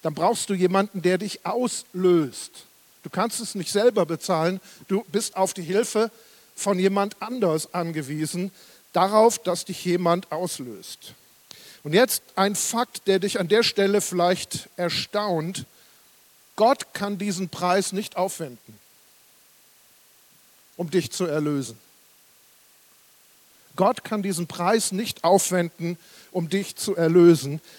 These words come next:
weil der Verantwortliche dieser Trennung ist ja der Mensch. Er ist haftbar,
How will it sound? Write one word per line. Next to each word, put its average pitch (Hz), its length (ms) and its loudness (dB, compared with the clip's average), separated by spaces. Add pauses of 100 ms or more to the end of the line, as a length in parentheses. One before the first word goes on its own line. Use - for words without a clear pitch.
(340)
weil 185 200 8
der 185 160 6
Verantwortliche 202 1040 2
dieser 180 320 0
Trennung 233 420 0
ist - 160 -4
ja 175 100 2
der 170 120 0
Mensch. 202 480 -6 (360)
Er 220 200 0
ist 226 100 -2
haftbar, 175 640 0